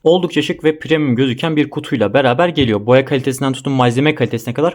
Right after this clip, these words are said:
oldukça başarılı ve ağır değil. Taşıdığınız zaman, cebinize koyduğunuz zaman ağırlığından rahatsız olabileceğiniz bir ürün değil.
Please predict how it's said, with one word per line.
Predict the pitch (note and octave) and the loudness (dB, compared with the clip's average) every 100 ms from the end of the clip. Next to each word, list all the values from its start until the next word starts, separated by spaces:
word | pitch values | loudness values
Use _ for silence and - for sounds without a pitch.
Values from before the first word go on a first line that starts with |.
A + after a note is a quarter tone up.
| - | 0
oldukça | D3 A#2 - D#3+ | 0 0 -2 0
başarılı | C#3 - B2 D#3 | 0 0 -2 0
ve | E3+ - | -2 0
ağır | B2+ C#3 D3+ D3 | 0 2 0 0
değil. | C3 C#3+ - - | 2 0 -4 -6
Taşıdığınız | D3+ D#3 C#3+ C3+ B2 | -2 0 0 0 0
zaman, | A#2 B2+ | 0 0
cebinize | B2 A#2+ B2 C3 | 0 0 2 0
koyduğunuz | C3 B2+ A2+ A2+ | -2 -4 -2 -2
zaman | A#2 D3 D3 | 0 -2 0
ağırlığından | B2+ B2+ B2 B2+ D3 A#2 | 2 2 2 0 0 0
rahatsız | A2+ B2+ D3 | -2 -2 -2
olabileceğiniz | D3+ C3 A2+ G#2 G#2 G#2 | 0 0 0 -2 -4 -4
bir | C3 A2+ | -2 -2
ürün | C3 G3 E3+ | -2 -2 0
değil. | G2+ - | 0 -4